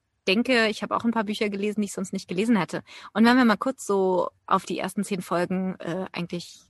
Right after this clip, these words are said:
uns, wenn wir mal so, so hinschauen, es ist echt toll, was wir bisher so gemacht haben. Also wir haben, das unser, unser generelles Format ist ja eigentlich die Buchbesprechung, aber wir hatten drei Sonderfolgen dabei auch. Wir haben,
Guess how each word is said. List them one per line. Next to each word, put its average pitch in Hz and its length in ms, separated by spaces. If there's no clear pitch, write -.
uns, - 420
wenn 170 140
wir 170 80
mal 160 240
so, 165 320
so - 140
hinschauen, 247 420
es 208 140
ist 196 120
echt - 200
toll, 214 240
was 208 160
wir 185 80
bisher 175 400
so 170 100
gemacht 165 360
haben. 170 160
Also 175 160
wir 170 100
haben, 170 240
das 185 140
unser, 180 340
unser 170 420
generelles 202 440
Format 190 380
ist 196 100
ja 190 80
eigentlich 185 260
die 196 80
Buchbesprechung, 226 720
aber 185 280
wir 190 140
hatten 185 320
drei 170 460
Sonderfolgen 262 760
dabei 220 400
auch. 214 180
Wir 185 160
haben, 170 300